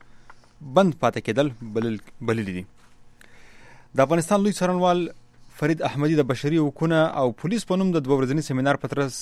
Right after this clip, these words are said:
کې په یوه غونډه کې وویل چې قانون د بندیانو شکنجه کول، د شپې لخوا د کورونو پلټل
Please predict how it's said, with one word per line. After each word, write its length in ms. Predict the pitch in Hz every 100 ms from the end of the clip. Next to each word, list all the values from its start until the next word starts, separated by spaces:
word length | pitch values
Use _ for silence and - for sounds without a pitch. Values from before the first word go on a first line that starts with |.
| - -
کې 640 | 139 135 135 - - 147 120
په 80 |
یوه 100 | 117 117
غونډه 160 | 214 190
کې 60 | 180
وویل 160 | 180 160 -
چې 320 | 156 151 - 131
قانون 340 | 131 208 214 165
د 100 | 139
بندیانو 400 | 143 160 147 127
شکنجه 340 | 120 107 104
کول، 180 | 123 175 165
د 100 | 135 -
شپې 320 | - 165 160
لخوا 240 | 139 - 139 120
د 120 | -
کورونو 280 | 120 131 117
پلټل 320 | 107 110